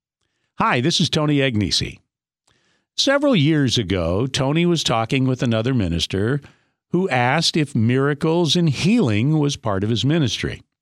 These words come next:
Tony said that it wasn't, although he often prayed for people, but didn't see any miracles. Preaching a few weeks later at a church in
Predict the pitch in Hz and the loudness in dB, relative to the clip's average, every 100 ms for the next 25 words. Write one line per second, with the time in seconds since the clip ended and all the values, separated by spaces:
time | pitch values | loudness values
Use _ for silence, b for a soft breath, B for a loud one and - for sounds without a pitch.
0 | b b b _ 123 135 160 151 143 135 | b b b _ -2 0 0 2 0 0
1 | 147 - 110 113 104 151 147 127 131 143 | -2 0 0 0 0 0 0 0 0 0
2 | 120 110 110 139 139 104 76 - 73 - | 2 0 -2 -4 -2 -4 -4 -4 -6 -4
3 | 73 92 117 123 107 - 127 143 143 - | -4 -2 -2 -2 -4 -4 -2 -2 0 0
4 | 110 104 107 98 85 65 - - - - | 0 0 0 0 -2 -6 -10 -16 -12 -12
5 | _ _ _ _ _ _ _ _ _ _ | _ _ _ _ _ _ _ _ _ _
6 | 214 - 247 233 220 127 - 180 208 185 | -2 2 2 2 2 -2 0 2 2 0
7 | - 117 104 135 127 123 - 175 - 156 | 0 0 0 0 -2 -2 0 0 0 -4